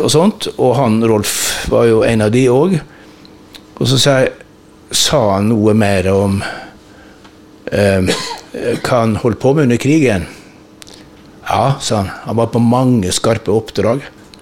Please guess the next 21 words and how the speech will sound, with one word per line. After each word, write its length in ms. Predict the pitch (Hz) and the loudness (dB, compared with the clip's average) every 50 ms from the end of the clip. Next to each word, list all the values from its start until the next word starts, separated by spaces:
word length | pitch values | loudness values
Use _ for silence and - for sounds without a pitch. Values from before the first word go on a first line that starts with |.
| - - - - | -20 -20 -20 -20
<laughs> 460 | - - - - - - - - - | -20 -20 -20 -18 -10 -4 0 2 4
Mange 500 | 131 123 127 143 151 156 156 127 101 101 - | 4 6 4 4 4 4 4 4 2 2 0
skarpe 380 | - - - 110 - - - 117 | -2 -2 -2 0 0 2 0 0
oppdrag. 280 | 104 98 92 87 78 | 0 2 2 2 2
Jeg 40 | 87 | 2
hadde 160 | 104 95 90 | 2 2 2
jo 140 | 90 98 95 | 2 2 0
hørt 140 | 92 - 95 | 0 0 0
om 80 | 95 101 | 0 0
ett, 220 | 135 135 - - - | -2 -4 -6 -12 -12
sant? 380 | - - 107 104 120 131 - - - - - - - - - - - - - - - 101 | -8 -4 -2 -2 -2 -2 -6 -10 -20 -20 -20 -18 -16 -16 -16 -18 -18 -16 -16 -10 -4 0
Å 100 | 104 120 117 | 2 4 4
ja, 100 | 107 110 123 127 | 4 2 2 0
det 80 | - | 0
var 140 | 127 135 139 143 | 0 2 2 2
med 140 | 156 156 | 2 4
livet 300 | 175 160 127 117 120 117 | 4 4 4 4 2 2
som 120 | - 143 139 143 | 2 2 2 2
innsats 340 | 143 135 - 131 123 - 170 | 2 2 0 0 0 0 0
mange 240 | 151 151 139 123 127 | 0 0 2 2 2
ganger. 380 | 127 127 127 113 110 127 143 | 4 4 4 2 2 0 0